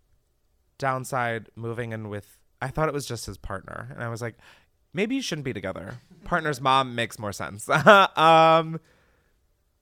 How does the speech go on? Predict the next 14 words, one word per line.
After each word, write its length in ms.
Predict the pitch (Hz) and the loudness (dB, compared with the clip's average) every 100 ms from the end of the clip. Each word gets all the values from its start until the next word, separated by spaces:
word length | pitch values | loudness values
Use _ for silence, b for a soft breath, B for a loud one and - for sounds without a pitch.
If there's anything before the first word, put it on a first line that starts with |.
| _ _ _ _ _ _ _ _ _ | _ _ _ _ _ _ _ _ _
see, 220 | - 214 | -10 -8
like, 220 | 226 208 - | -4 -6 0
I, 160 | 202 254 | 2 2
this 200 | 202 254 | 0 -4
is 140 | 302 214 | -4 2
where 140 | 262 | 2
you 120 | 220 | 2
guys 200 | 214 208 | 0 0
need 100 | 202 | 0
to 60 | 185 | -4
give 220 | 160 170 | 0 -2
the 80 | 151 | -2
detail. 440 | 143 139 143 113 | -4 -6 -2 -2
Like, 220 | 104 120 | 0 -4